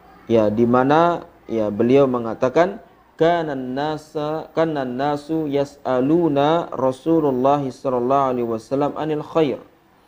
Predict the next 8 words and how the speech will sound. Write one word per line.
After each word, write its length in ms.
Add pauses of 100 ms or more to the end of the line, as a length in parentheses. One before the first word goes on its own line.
(720)
Ya, 160
bahwa 160
sungguhnya 640
dulu 480
manusia, 880
yakni 240
para 240
sahabat, 640